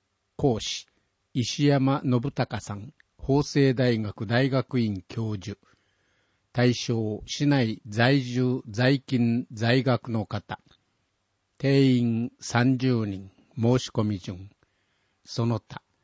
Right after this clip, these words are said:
保育あり。おおむね二歳以上、十人、要事前申し込み。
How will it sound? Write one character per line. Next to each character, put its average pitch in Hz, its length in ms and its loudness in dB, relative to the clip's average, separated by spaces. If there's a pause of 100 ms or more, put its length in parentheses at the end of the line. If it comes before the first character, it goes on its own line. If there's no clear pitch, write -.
(120)
保 135 200 4
育 123 400 0
あ 104 140 -4
り。 98 160 -10 (600)
お 135 160 6
お 143 60 8
む 139 160 4
ね 127 240 2
二 113 180 0
歳 131 360 0
以 117 240 -2
上、 92 300 -12 (360)
十 113 320 2
人、 92 240 -12 (440)
要 120 420 4
事 104 220 -6
前 120 120 2
申 107 420 0
し - 140 -14
込 104 100 -10
み。 95 180 -14